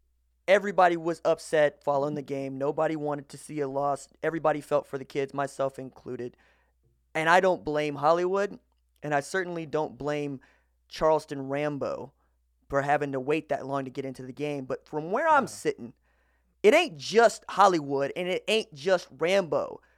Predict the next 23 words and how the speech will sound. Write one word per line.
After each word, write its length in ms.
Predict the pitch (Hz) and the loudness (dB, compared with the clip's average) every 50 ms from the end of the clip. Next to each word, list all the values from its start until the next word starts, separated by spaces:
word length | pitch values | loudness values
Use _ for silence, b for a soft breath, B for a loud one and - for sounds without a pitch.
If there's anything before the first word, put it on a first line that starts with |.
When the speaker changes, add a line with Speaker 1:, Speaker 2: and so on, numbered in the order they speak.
| _ _ _ - | _ _ _ 0
Speaker 1:
Michael 460 | 147 160 185 233 - - 320 302 285 | 4 6 6 6 6 8 8 8 8
Speaker 2:
No, 40 | 262 | 8
Speaker 1:
Jones 340 | 196 247 254 254 262 262 - | 8 6 8 8 6 6 2
Speaker 2:
Kennedy 20 | |
Speaker 1:
could 100 | - 254 | 0 0
have 100 | 254 202 | 4 6
done 160 | 269 269 247 247 | 8 8 8 6
the 60 | 240 | 4
Speaker 2:
Brooks. 80 | - 233 | 4 6
Speaker 1:
job. 320 | 240 240 240 240 240 233 b b b b - | 8 10 10 10 8 6 b b b b -16
Jalen 440 | 139 131 190 208 240 269 269 240 226 | -2 4 4 6 6 6 4 4 6
Robinson 420 | 226 226 233 226 233 220 - 240 226 | 8 8 8 8 6 0 -6 -4 -2
could 140 | - 240 | -2 -2
have 80 | 233 196 | 0 2
done 180 | 226 233 226 226 | 2 2 4 4
that 200 | 226 220 220 196 | 2 2 2 4
job. 440 | 208 226 220 214 214 214 214 - _ _ _ _ _ _ _ _ | 6 8 8 10 8 8 6 2 _ _ _ _ _ _ _ _
We, 180 | - 151 190 - 147 180 | -8 -8 -6 -4 -2 2
uh, 120 | - 185 165 | 2 2 2
we 180 | 165 208 247 | 2 2 6
had, 240 | 262 254 240 - - _ - | 8 10 8 8 6 _ 0
you 160 | 170 233 220 | 4 6 6
have 500 | 196 196 247 285 311 320 294 285 262 208 | 8 8 8 10 12 12 12 12 10 8